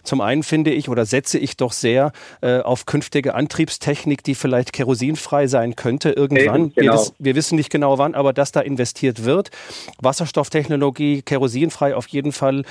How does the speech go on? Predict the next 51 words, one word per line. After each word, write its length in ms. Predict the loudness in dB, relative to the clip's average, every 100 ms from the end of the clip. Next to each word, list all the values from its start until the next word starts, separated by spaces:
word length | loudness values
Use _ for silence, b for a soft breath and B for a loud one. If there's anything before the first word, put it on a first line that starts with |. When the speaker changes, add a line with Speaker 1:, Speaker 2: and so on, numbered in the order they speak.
| B
Speaker 1:
Es 100 | -4
gibt, 180 | -2 0
glaube 180 | 2 2
ich, 100 | 2
jetzt 180 | -2 -2
schon 220 | -4 -6
Flugzeugmotoren, 920 | -2 -4 0 0 0 -2 0 0 0
die 260 | 2 0 -2 -6
auf 140 | -6 -2
den 140 | -2
einzelnen 460 | 0 0 0 -2 0
Passagier 420 | -2 -2 0 2
gerechnet 600 | 2 0 -2 -2 -4 -6
weniger 440 | -2 0 2 2 0
Treibstoff 420 | -4 -4 -2 -2
verbrauchen, 480 | -4 0 0 0 -4
als, 340 | -6 -6 -6
als 180 | -8 -6
das 100 | -4
im 100 | -2
Auto 320 | 0 0 2
der 120 | 0
Fall 260 | 2 0 2
ist. 200 | -2 B B B B
Also 160 | 0 4
da 140 | 4
ist 240 | 2 0
hoffentlich 400 | 0 0 -2 0
eine 100 | -2
ganze 300 | 0 0 2
Menge 260 | 2 2 0
in 140 | 0
Gang 200 | 0 0
und 60 | 0
ich 100 | -2
finde, 200 | -2 0
es 120 | 0
lohnt 280 | 2 2 0
sich 160 | -2 -2
darauf 320 | 0 0 -2
abzuzielen, 1300 | -6 -2 0 0 -4 -20 -8 2 2 2 2 2 2
auch 140 | 0
politisch, 420 | 0 0 2 0 -2
dass 200 | -2 0
da 100 | -2
investiert 540 | 0 -4 -2 -4 -2
wird. 100 | -2
Und 120 | 0
das 100 | 0
andere 380 | 0 0 2 0
ist, 300 | 0 -4